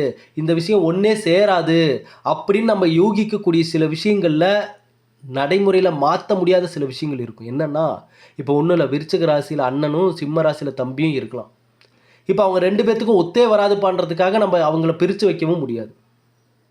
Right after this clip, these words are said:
பிரிச்சு வளர்க்கவும் முடியாது. ஒன்றாக இருந்து தான் வளரணும்.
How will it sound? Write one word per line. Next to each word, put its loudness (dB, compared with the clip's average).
பிரிச்சு 0
வளர்க்கவும் 0
முடியாது. -8
ஒன்றாக 0
இருந்து -2
தான் -2
வளரணும். -12